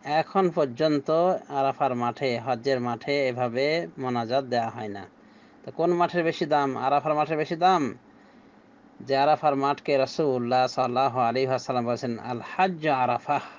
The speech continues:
আরাফাটাই হলো হজ, আবু দাউদ শরীফের হাদিস। নাকি সেই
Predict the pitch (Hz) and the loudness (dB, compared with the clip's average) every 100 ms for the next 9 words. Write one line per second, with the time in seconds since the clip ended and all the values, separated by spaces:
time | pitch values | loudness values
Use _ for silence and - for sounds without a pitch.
0 | - 131 127 123 - 170 220 180 170 123 | -16 -6 -2 -2 -2 2 4 4 4 4
1 | 123 110 120 131 131 - 120 117 117 107 | 2 0 -4 -2 -2 -2 -4 -4 -6 -8
2 | 107 - - - - - - - - - | -14 -18 -20 -20 -20 -20 -20 -20 -20 -20
3 | - 127 135 160 139 151 | -12 -6 -2 -2 0 -2